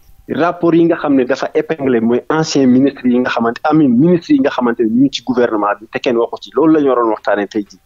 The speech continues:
Mais pas ay, xam nga, ay mbiru, voilà, ay mbiru Mame Mbaye Niang yu kenn xamul.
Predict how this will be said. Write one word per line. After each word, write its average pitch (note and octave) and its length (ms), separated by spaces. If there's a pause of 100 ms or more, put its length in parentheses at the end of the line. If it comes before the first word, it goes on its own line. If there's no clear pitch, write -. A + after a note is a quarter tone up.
(260)
Mais A#2+ 140
pas B2+ 300
ay, A#2 220 (100)
xam A#2+ 160
nga, E2+ 120 (340)
ay A#2 180
mbiru, A2+ 400 (300)
voilà, G2+ 340
ay G#2+ 140
mbiru A2+ 200
Mame G#2+ 200
Mbaye G2 160
Niang F#2+ 160
yu F#2+ 60
kenn G#2+ 140
xamul. F#2 300